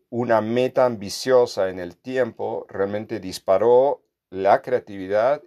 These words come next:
y el entusiasmo de toda la organización. Otro ejemplo en el cual yo participé en vivo en este proyecto fue por allá en el dos mil trece, con una subsidiaria del Grupo Bimbo en Sudamérica que estaba perdiendo dinero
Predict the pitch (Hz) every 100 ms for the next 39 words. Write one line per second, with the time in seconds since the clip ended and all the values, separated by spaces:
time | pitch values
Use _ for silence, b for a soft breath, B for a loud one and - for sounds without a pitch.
0 | - 113 147 131 - 98 95 98 - 107
1 | 101 104 92 101 95 90 85 82 - -
2 | - 67 _ _ _ _ _ _ _ -
3 | 120 147 139 135 151 104 - 117 107 117
4 | - - 98 - 80 120 143 - 90 101
5 | 143 113 95 98 - - 90 101 - 107
6 | 104 - 98 90 98 101 90 87 95 90
7 | 127 127 - - b b b b b b
8 | b - 98 107 113 - - - 98 107
9 | 104 98 98 95 98 104 107 110 127 -
10 | _ _ _ _ _ - 92 98 92 -
11 | 98 90 92 95 - 85 - - 92 95
12 | - - 87 101 101 98 110 139 156 -